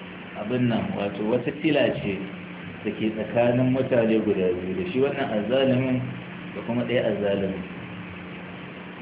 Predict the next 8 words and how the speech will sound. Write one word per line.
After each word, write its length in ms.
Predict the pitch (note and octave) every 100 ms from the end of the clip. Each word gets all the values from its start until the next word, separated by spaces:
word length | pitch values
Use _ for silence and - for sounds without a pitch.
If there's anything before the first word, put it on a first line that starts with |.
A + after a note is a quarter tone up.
| -
Ko 160 | - A#2+
ba 120 | B2
haka 220 | A2 G#2+
ba? 160 | G2 F2+ - - G#2 G#2
Da 80 | -
wanda 260 | G#2+ B2+ C3+
yake 260 | C#3 C#3 B2
neman 320 | B2+ C3